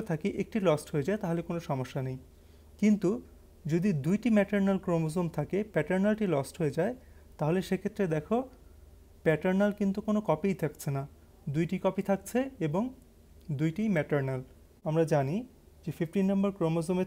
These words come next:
থাকে ইমপ্রিন্টেড জিন এবং সেখানে যদি কোনো প্যাটার্নাল কপি না থাকে,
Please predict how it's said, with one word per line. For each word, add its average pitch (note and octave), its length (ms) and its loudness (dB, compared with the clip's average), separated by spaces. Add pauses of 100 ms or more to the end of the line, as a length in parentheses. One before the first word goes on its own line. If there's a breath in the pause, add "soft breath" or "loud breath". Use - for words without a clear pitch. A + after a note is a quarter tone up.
থাকে E3+ 220 -2 (540)
ইমপ্রিন্টেড F3 580 2
জিন C3 180 0 (1040)
এবং D#3+ 180 0 (480)
সেখানে G3 280 0 (100)
যদি F#3 180 -2
কোনো G3 180 0
প্যাটার্নাল F#3 440 0
কপি F#3+ 260 -2
না C3+ 60 0 (120)
থাকে, - 180 -6